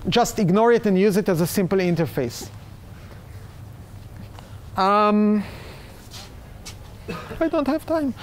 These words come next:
Um, so another very good example, uh, sorry, a very good feature of Scala is the companion objects, which are basically objects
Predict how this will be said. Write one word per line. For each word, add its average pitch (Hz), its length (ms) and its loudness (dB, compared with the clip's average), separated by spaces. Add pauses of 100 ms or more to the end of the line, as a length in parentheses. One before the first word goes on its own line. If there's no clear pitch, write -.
(300)
Um, 208 520 6 (1300)
so - 460 4 (600)
another 294 540 4 (560)
very 233 360 6
good 190 340 4 (180)
example, 185 840 2
uh, 190 140 2 (220)
sorry, 165 300 4
a 160 40 4
very 214 240 6
good 208 200 4
feature 220 420 2
of 147 100 0
Scala 285 380 4
is 190 180 4
the 214 80 2
companion 214 540 2
objects, 147 560 -2 (520)
which 180 180 2
are 202 80 4
basically 214 420 4
objects 220 800 2